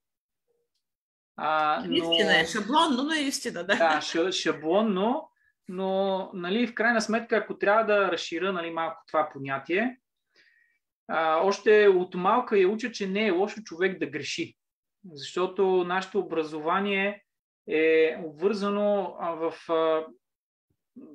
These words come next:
Speaker 1: една такава зависимост от грешките и ни учи, че не е добре, че е лошо човек,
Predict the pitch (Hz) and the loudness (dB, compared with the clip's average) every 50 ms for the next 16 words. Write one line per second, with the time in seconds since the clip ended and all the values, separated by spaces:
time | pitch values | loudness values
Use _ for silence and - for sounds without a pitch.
0 | - - - - - - 165 170 190 202 202 - - 202 196 180 208 190 185 175 | -20 -20 -20 -14 -10 -8 -6 -2 -2 -2 -2 -2 0 2 2 2 2 0 -4 -6
1 | 160 190 196 - 214 208 196 190 - 190 - 143 156 180 190 185 - - 180 - | -6 -8 -8 -6 -4 -4 -4 -4 -8 -10 -6 -2 0 0 0 -2 -4 -10 -8 -2
2 | - 185 202 190 185 180 175 175 170 170 196 196 - - - - - 180 175 175 | 0 2 2 2 0 -2 -4 -6 -6 -6 -6 -6 -8 -10 -8 -2 0 0 2 2
3 | 185 - - - - 170 170 170 165 170 185 196 190 190 165 165 147 151 156 165 | 0 -2 -6 -10 -10 -10 -8 -6 -4 -2 0 0 -2 -2 -4 -6 -2 0 0 0
4 | 170 170 - _ _ _ - - 160 156 151 147 156 180 175 - - - - - | 0 -2 -6 _ _ _ -4 0 0 2 2 2 0 0 -2 -2 -6 -14 -16 -10
5 | 156 156 170 175 175 - - - - | -4 -4 -4 -4 -4 -10 -20 -20 -20